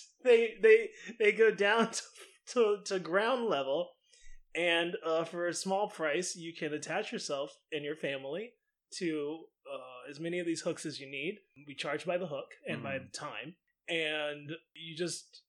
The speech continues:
Speaker 1: hang there above the ground safely for as long as you need to.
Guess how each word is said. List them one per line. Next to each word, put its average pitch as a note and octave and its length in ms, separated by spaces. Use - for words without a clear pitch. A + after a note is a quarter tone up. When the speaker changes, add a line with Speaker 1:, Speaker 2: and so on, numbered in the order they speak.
Speaker 1:
hang A3 280
there C#3+ 260
above D#3+ 340
the F3 100
ground D#3 440
safely F#3 680
for F3 100
as E3 140
long F#3 160
as E3+ 80
you E3 80
need C#3+ 200
to. A#2+ 120